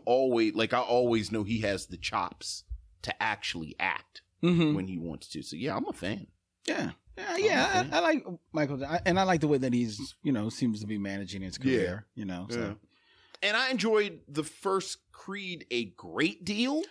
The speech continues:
Speaker 2: I did too. I didn't really
Speaker 1: And I thought the second Creed was all right.
Speaker 2: I thought the second Creed was all right.
Speaker 1: I mean,
Speaker 2: I don't
Speaker 1: you know,
Speaker 2: know if I'll
Speaker 1: diminishing
Speaker 2: return.
Speaker 1: returns, but
Speaker 2: I don't know if I'll return for Creed three.
Speaker 1: Right.
Speaker 2: But, um,
Speaker 1: Oh, of course I'll return for Creed three.
Speaker 2: I mean, eventually.
Speaker 1: Yeah.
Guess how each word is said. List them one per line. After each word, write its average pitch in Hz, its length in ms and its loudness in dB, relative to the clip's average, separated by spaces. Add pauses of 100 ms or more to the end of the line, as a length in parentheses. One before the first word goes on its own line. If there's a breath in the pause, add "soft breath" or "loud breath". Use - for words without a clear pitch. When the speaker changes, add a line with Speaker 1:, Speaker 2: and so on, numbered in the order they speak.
Speaker 2:
I 180 220 2
did 160 300 2
too. 127 220 2
I 117 120 2
didn't 208 400 0
really 185 720 2
Speaker 1:
And - 180 2
I 240 80 2
thought 254 300 0
the 220 80 -4
second 277 280 -2
Creed 240 180 0
was 233 120 -2
all 254 140 2
right. 302 200 -6 (540)
Speaker 2:
I 165 40 2
thought 185 180 0
the 185 80 -4
second 165 420 0
Creed 170 180 2
was 151 120 -4
all 151 80 4
right. 139 240 2
Speaker 1:
I 226 40 2
mean, 240 40 2
Speaker 2:
I 139 80 4
don't 151 100 4
Speaker 1:
you - 60 2
know, 262 160 4
Speaker 2:
know 160 60 6
if 151 80 2
I'll 156 120 4
Speaker 1:
diminishing 143 300 2
Speaker 2:
return. 156 80 2
Speaker 1:
returns, 208 500 -2
but 208 220 2 (160)
Speaker 2:
I 143 80 2
don't 160 160 4
know 156 100 6
if 139 80 2
I'll 135 140 4
return 127 320 -2
for 123 100 -2
Creed 117 300 0
three. 110 320 0 (100)
Speaker 1:
Right. 113 280 2
Speaker 2:
But, - 60 0
um, 107 140 2
Speaker 1:
Oh, 101 220 4
of 90 160 -2
course 143 260 2
I'll 107 120 4
return 104 240 0
for 98 120 -2
Creed 101 280 0
three. 95 260 2 (160)
Speaker 2:
I 165 80 0
mean, 170 200 4
eventually. 131 560 2 (120)
Speaker 1:
Yeah. 139 260 2